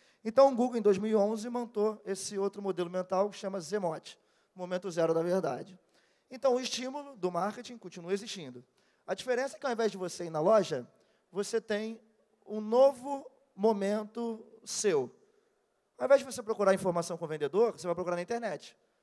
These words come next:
Antes de você contratar uma empresa, você vai ali no, você não vai lá no meu estande, você vai olhar com o teu amiguinho do lado que já usou. É, então, essa nova etapa muda completamente o jogo. E depois que você busca todas as informações, você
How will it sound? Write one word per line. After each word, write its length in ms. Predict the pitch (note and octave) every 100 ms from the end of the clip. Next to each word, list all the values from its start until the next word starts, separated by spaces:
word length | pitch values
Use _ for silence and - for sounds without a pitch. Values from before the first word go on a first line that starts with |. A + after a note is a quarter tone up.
| _ _ _ -
Antes 200 | G3+ A3
de 60 | B3+
você 240 | A#3+ A#3+
contratar 360 | G#3+ G3+ F#3 F#3
uma 100 | E3+
empresa, 340 | D#3 A3 G#3+
você 120 | G3+
vai 140 | F3 F3+
ali 80 |
no, 200 | F#3+ G#3
você 200 | F3+ -
não 80 | G3
vai 120 | A3
lá 60 | G#3+
no 60 | F3+
meu 100 | E3
estande, 280 | - D3+
você 100 | -
vai 120 | D3+ E3+
olhar 140 | F3
com 60 | -
o 20 |
teu 100 | G#3+
amiguinho 260 | G#3+ G3
do 80 | G#3
lado 180 | G3+ G3
que 80 | G3
já 80 | G#3+
usou. 380 | G#3 E3 C3 _ _ _ _ _ _ -
É, 420 | D#3+ D#3+ D#3 C#3+
então, 300 | F3 E3+ A#3+ -
essa 460 | A3+ C#4+ - A#3
nova 260 | G3+ F#3+ E3+
etapa 500 | - G3+ A3 - D#3+
muda 380 | E3+ G#3 A#3 A#3
completamente 640 | A3 G3+ G#3 G#3+ G#3 G#3
o 40 |
jogo. 340 | G3+ D#3+ C3+ A#2 _ _ _ -
E 80 | A#3
depois 520 | C#4 - C#4 D#4+ -
que 100 | C#4
você 340 | B3 A#3 A3
busca 360 | E3+ E3+ E3+ D3
todas 640 | - A3+ B3+ B3+ A#3 G#3+
as 140 | F#3+ E3+
informações, 1000 | E3 D#3+ D3 D3+ E3 D#3 D#3+ G3+ A3+ - _ _ _ _ _ -
você 560 | A3 G#3 G3+ G#3+ A3+